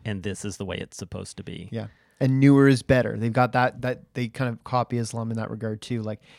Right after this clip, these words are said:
Speaker 2: this
Speaker 1: Mm-hmm.
Speaker 2: is the last, this is another revelation.
Speaker 1: Yeah.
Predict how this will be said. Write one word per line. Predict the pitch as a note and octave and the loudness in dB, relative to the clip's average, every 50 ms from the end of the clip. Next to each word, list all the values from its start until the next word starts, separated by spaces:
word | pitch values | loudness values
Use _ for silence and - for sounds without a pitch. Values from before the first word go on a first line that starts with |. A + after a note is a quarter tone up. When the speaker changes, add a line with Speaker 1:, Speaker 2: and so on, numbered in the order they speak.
| _ - | _ -12
Speaker 2:
this | G2 F#2+ B2 A2 F#2 | -8 -6 -6 -6 -4
Speaker 1:
Mm-hmm. | F#2 B2+ | -6 -8
Speaker 2:
is | A#2+ | -6
the | A2+ B2+ A#2+ | -4 -4 -4
last, | A#2 A#2 A#2+ A#2+ A#2+ A2+ G2 | 0 2 2 2 2 0 -2
this | - B2 - - | -6 -6 -4 -4
is | C#3 B2+ | -2 0
another | C3 C3 C3+ C3+ C3 C3 B2+ C3+ C#3+ C#3 D3 C3+ B2+ B2 | 0 0 -2 -2 -2 0 0 0 0 2 2 2 2 2
revelation. | A#2 A#2+ A#2+ A2 A2+ A2+ A2 A2 G#2+ G#2+ G#2 - - - - - - - _ _ | 0 0 -2 -2 -4 -6 -6 -6 -8 -8 -10 -12 -16 -16 -18 -20 -20 -20 _ _
Speaker 1:
Yeah. | - G2+ G2+ F#2 F#2 | -6 -4 -4 -4 -6